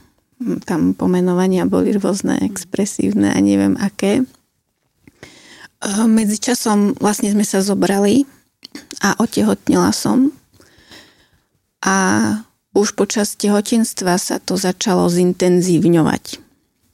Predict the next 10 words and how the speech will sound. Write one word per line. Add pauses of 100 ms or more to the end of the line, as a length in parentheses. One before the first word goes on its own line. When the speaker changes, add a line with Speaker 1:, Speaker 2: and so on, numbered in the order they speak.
(580)
Speaker 1:
Tam
už
po
mne
ako
po
tehotnej
začal
hádzať
veci.